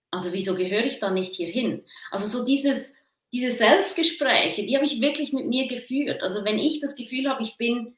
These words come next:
ich gehöre hier nicht hin, wieso habe ich mich dann über diese zwei Jahre dafür qualifiziert? Dann macht das ja irgendwie keinen Sinn. Und so habe ich mir versucht, die Bestätigung zu geben, hey,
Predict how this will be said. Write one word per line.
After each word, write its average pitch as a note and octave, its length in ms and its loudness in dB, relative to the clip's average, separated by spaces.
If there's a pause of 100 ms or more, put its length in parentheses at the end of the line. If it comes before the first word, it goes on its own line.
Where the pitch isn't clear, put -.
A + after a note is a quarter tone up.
(140)
ich G#3+ 140 -16
gehöre A#3 300 2
hier A#3+ 180 2
nicht G#3 240 2
hin, D4+ 260 6
wieso A3+ 320 0
habe A3+ 160 2
ich A3 100 -2
mich G#3+ 200 -2
dann G#3 300 -4 (380)
über B3+ 220 6
diese A#3+ 320 0
zwei G#3+ 300 0
Jahre G3+ 320 0
dafür G3 320 -6
qualifiziert? G3 720 -6 (720)
Dann A3 240 6
macht A3 240 4
das F#3+ 140 -2
ja F3 100 2
irgendwie G#3+ 320 0
keinen F#3 300 -4
Sinn. G#3 240 -2
Und F#3 140 -2
so C4 300 4
habe C#4 120 4
ich A3+ 120 -4
mir A#3+ 180 -4
versucht, B3 520 -4
die A#3 80 -8
Bestätigung G#3+ 800 -2
zu - 180 -14
geben, G#3+ 440 0
hey, G3+ 460 0